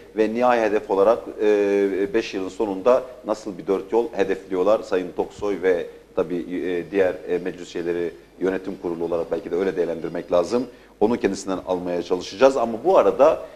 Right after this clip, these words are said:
e, Dört Yol Belediyesi'nin, daha doğrusu bir ilçe belediyesinin sorumlulukları nedir? E, biraz ondan söz edeceğiz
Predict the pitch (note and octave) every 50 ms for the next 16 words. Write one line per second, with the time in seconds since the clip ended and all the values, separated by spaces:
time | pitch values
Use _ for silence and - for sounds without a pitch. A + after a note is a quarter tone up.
0 | - - - - A2+ A#2 A#2 A2+ A2 G#2 F#2+ F#2+ G2 D3 E3+ E3 E3 - - -
1 | B2 B2 C3 B2+ B2 A#2+ A#2 A2+ G2+ F#2 G#2 A#2 A#2 A2+ G2+ A2+ A#2 G#2+ - -
2 | - A2+ A2 G2+ F#2 G2+ C3+ F3 F#3+ F#3+ F#3+ F3 - C3 C#3+ C3 C#3 C3+ C3 -
3 | - - - A3+ G3+ D#3 A#2 A2+ A#2 G#2+ - - A#2+ A2+ G#2 F#2+ - - C3+ D3+
4 | D3 D3 D3+ D3+ D#3 D#3 E3+ D#3+ - - C#3 C#3+ D3 D3 D#3 E3+ D3+ A2 F#2+ F2+
5 | F#2 G2 G2 F2+ E2 F2+ E2 D2 - - - - _ _ _ _ _ - G2 G#2
6 | G#2 G2+ G2 F#2+ F#2 - B2 A#2+ A#2 - - - A2+ A2+ A2+ A#2 A#2 A2 G2 F#2
7 | - - - - G#2 F#2 F#2+ F2 F2+ F2+ D#2+ A2+ B2+ C#3 D#3 D3+ - -